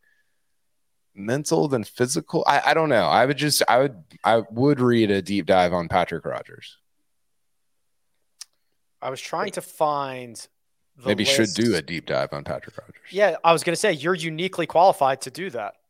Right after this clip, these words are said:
Speaker 1: <laughs>
Speaker 2: I was trying to find the all-time men's N C double A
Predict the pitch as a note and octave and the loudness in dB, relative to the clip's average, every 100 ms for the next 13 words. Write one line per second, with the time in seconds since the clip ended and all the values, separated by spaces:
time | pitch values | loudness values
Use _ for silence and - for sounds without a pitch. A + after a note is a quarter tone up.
0 | _ - - - - - - - _ _ | _ -12 -8 -8 -8 -12 -20 -20 _ _
1 | _ _ _ _ - - D#3 D#3+ D#3+ - | _ _ _ _ -20 -8 0 0 2 2
2 | A#3 F#3+ F3 G3 F#3+ E3 D3 D#3+ F3+ D#3 | 2 0 0 4 4 0 -4 -2 2 2
3 | D#3+ F3 D#3 D3+ C#3+ C#3+ C#3+ D3 C3+ E3 | 2 0 0 -2 -4 -4 -4 -6 -6 -6
4 | C#3+ - C#3+ C3 C#3 C3+ C3 B2+ B2+ G#2+ | -6 -6 -6 -4 -2 0 0 -2 -6 -10